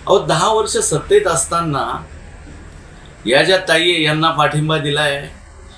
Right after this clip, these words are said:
यांनी आयटीबद्दल काय केलंय हे लॉंग फॉर्म विचारताय दुसऱ्याला. त्याच्यामुळे यांनी जे केलं, अहो, आमच्या गावात ज्या वेळेस आमचे पीआय सुदर्शन दातीर हे जे ॲक्सिडेंटली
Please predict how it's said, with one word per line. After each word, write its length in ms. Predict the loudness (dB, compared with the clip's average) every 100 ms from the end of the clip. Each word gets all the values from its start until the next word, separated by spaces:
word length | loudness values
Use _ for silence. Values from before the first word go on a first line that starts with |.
| -2
यांनी 240 | 0 4
आयटीबद्दल 560 | 4 4 4 4 4 2
काय 200 | 2 -2
केलंय 280 | 0 0 -2 -8 -20 -20 -20 -20 -20 -20 -20 -20 -20 -16 -4
हे 140 | 2 4
लॉंग 160 | 2 2
फॉर्म 180 | 0 0
विचारताय 420 | 0 0 0 -2
दुसऱ्याला. 460 | -2 -2 -4 -6 -10 -14 -20 -20 -20 -20 -20 -18 -18 -4
त्याच्यामुळे 720 | 0 2 2 2 0 0 -2 -4 -8 -20 -20 -20 -8 2
यांनी 320 | 4 4 2
जे 140 | 2
केलं, 240 | 0 0 2
अहो, 160 | 2
आमच्या 360 | 2 0 0 0
गावात 580 | 0 0 2 0 -2 -2
ज्या 240 | 0 2
वेळेस 360 | 2 0 0 -2
आमचे 360 | -4 0 0
पीआय 460 | 0 -4 -2 0 -2
सुदर्शन 560 | -4 -4 -4 -4 -4 -2
दातीर 480 | -4 -4 -6 -6 -8 -14 -20 -20 -16 -4
हे 120 | -2
जे 140 | 0
ॲक्सिडेंटली 840 | -2 -4 -4 -4 -4 -4 -4 -4